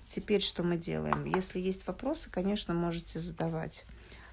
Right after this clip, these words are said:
А, давайте поближе вам покажу. Видите, какая красота? Вот такая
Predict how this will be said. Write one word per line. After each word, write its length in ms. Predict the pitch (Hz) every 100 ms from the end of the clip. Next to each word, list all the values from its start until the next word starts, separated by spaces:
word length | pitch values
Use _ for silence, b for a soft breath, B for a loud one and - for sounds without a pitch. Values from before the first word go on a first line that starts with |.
| B
А, 140 | 180 156
давайте 360 | 160 156 143
поближе 480 | - 160 208 240 214
вам 160 | 180 170
покажу. 520 | 175 - 160 196 226 240 -
Видите, 380 | 220 240 - 196
какая 340 | 160 - 170
красота? 640 | - 165 - 165 - 151 - - - - - b b b b -
Вот 180 | 165 -
такая 580 | 165 - 175 160 151